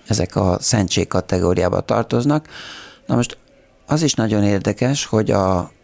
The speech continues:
ugye a liberálisok, azok ezt az első kettőt, tehát a másokról való gondoskodás és az igazságosságot tartják nagyon fontosnak. A utolsó három, a lojalitás, a tekintély, tisztelet és a szentség, azok pedig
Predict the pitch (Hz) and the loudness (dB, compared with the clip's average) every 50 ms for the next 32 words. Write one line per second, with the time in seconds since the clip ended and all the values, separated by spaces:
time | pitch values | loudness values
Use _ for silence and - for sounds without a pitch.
0 | - - 107 110 101 101 95 - - - - 92 90 104 135 143 - 101 104 104 | -6 -2 2 2 4 2 2 0 0 0 0 2 2 2 2 2 2 2 2 2
1 | 92 92 95 98 95 - - 98 117 135 - - - - - _ _ _ _ - | 2 2 0 0 0 0 2 2 0 0 -2 -8 -20 -20 -20 _ _ _ _ -4
2 | - 98 98 92 - - 107 95 - - 101 110 113 110 110 104 - 113 101 92 | -2 0 0 0 0 0 -2 -2 0 0 0 2 2 2 2 2 2 2 2 0
3 | 87 - - 113 107 104 - - - 104 104 - - - 90 87 - - 90 87 | 0 0 -2 -2 -2 -2 -2 -2 0 0 0 0 -2 -2 -2 -2 0 0 0 2
4 | 101 113 110 - - 95 - - 98 92 87 90 80 90 98 107 117 113 104 101 | 2 2 0 0 -2 -2 -2 0 0 2 2 2 4 4 4 4 4 2 2 0
5 | 95 - - 90 87 78 98 - - 107 - - - 90 113 113 - 104 107 - | -2 -2 -2 -2 0 0 -2 -2 -4 -4 -4 -4 -2 -2 0 0 0 0 0 0
6 | - 107 98 - 98 95 - - 101 98 - 90 87 - - 98 92 90 - - | 0 -2 0 0 -2 -2 0 0 0 0 0 -2 -2 -2 -2 0 0 0 0 0
7 | 104 92 - 98 92 95 95 80 92 - - 95 101 104 - 113 110 - - 120 | -2 0 2 2 2 2 2 0 0 0 0 0 0 0 0 -2 -2 0 0 0
8 | 147 156 - - - - - - - - - - - - - - _ _ _ - | 0 -2 -4 -14 -20 -20 -20 -20 -20 -20 -20 -20 -20 -20 -20 -20 _ _ _ -20
9 | - - - - - 104 95 95 98 98 - - - _ _ _ _ _ _ _ | -20 -16 -8 -4 -2 0 2 2 2 0 -2 -4 -12 _ _ _ _ _ _ _
10 | - - _ _ - - - - 127 117 - - 113 104 104 110 107 107 107 92 | -20 -20 _ _ -2 -2 0 2 2 0 2 2 2 2 4 2 2 2 2 0
11 | - 69 95 104 110 110 101 90 95 - - - 101 92 - - - - - 98 | 0 2 2 2 2 2 2 2 0 -2 -2 -2 -2 -2 0 -2 -2 -2 -4 -4
12 | - - 110 101 95 - - 104 92 92 90 - - 107 107 - - - 90 92 | -2 0 -2 -2 0 0 0 0 2 2 0 -2 -2 -2 -2 -2 -2 0 0 0
13 | 85 - 101 - - - - - - 98 107 113 110 - 123 120 120 110 101 98 | 0 0 -2 -2 -2 0 0 0 0 0 0 0 0 0 0 2 2 2 0 0
14 | 110 104 - - 110 104 107 110 - - | 0 -2 -2 0 0 2 2 0 0 -2